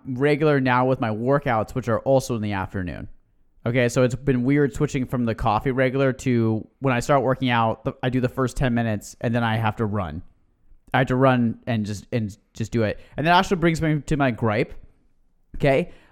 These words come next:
I have no problem with doing the home video, like, workouts when you're doing lifting.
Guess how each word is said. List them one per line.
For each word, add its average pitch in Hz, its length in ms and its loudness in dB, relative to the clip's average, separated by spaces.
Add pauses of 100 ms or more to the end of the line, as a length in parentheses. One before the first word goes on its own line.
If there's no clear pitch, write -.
(140)
I 165 80 6
have 190 220 4
no 135 240 2
problem 143 720 0
with 139 140 2
doing 143 200 0
the 120 120 2
home 127 340 -2
video, 127 600 2
like, 113 220 -2
workouts 131 360 2
when 143 120 -2
you're 123 120 2
doing 117 300 0
lifting. 180 480 -4